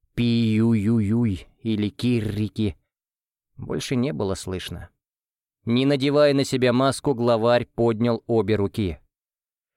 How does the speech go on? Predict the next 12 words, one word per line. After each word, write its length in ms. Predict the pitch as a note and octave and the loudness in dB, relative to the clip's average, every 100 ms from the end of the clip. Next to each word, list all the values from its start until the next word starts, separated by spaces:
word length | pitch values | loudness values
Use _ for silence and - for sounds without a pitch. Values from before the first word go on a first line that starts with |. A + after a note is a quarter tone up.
| _ - | _ -2
Телохранители 720 | C#3 D3+ - E3+ G3+ F3+ E3+ | 0 0 0 0 0 2 0
тут 220 | E3+ E3+ | 2 0
же 120 | C3+ | 0
спикировали 720 | G3 - B2 - F3+ F3 E3+ E3+ | -4 -4 -4 0 0 2 2 2
и 200 | E3 C3 | 0 -2
подхватили 640 | B2 - B2 A2+ B2 A#2+ | -2 0 0 0 -2 0
его 240 | A#2+ A#2 | 2 2
по 120 | A2 A2 | 2 2
обе 260 | G#2+ G2+ | 2 0
стороны, 580 | - - A#2+ F#2+ E2 D2+ _ _ _ _ - | -4 -2 -2 -2 -6 -12 _ _ _ _ -10
а 80 | G#2 | -6
затем 400 | B2+ G#3 G#3 | -2 0 0